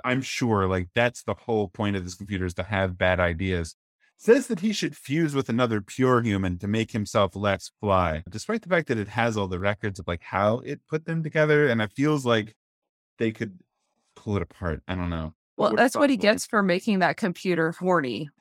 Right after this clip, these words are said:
Speaker 1: Then the computer decides it doesn't recognize his voice anymore as his teeth start falling out like chiclets. He gives his seat a lecture about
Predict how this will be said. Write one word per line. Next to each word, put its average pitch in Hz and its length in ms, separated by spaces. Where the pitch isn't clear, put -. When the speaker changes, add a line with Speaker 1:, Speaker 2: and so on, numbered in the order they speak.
Speaker 1:
Then 185 240
the 311 60
computer 240 320
decides 180 320
it 127 60
doesn't 147 220
recognize 127 460
his 110 140
voice 135 300
anymore 104 360
as 107 120
his 101 140
teeth 135 220
start 104 260
falling 107 300
out 101 140
like 90 160
chiclets. 92 640
He 143 160
gives 190 240
his 185 120
seat 190 200
a 160 60
lecture 151 400
about 127 200